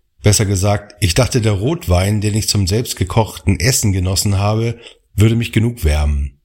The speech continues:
Es würde schon nicht so kalt. Außerdem schlafe ich gerne auch im Winter bei offenem Fenster.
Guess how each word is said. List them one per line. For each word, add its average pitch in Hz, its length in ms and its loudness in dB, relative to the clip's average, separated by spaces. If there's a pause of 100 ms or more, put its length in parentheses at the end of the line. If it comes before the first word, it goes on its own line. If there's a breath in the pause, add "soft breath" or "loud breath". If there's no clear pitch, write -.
(640 soft breath)
Es 107 200 0
würde 135 240 2
schon 101 200 0
nicht 101 160 -2
so 92 100 -2
kalt. 82 640 -4 (480)
Außerdem 135 480 2
schlafe 120 360 0
ich 110 120 -4
gerne 120 480 0
auch 117 200 -4
im 95 240 0
Winter 123 320 0
bei 123 120 -2
offenem 127 400 -2
Fenster. 85 680 -2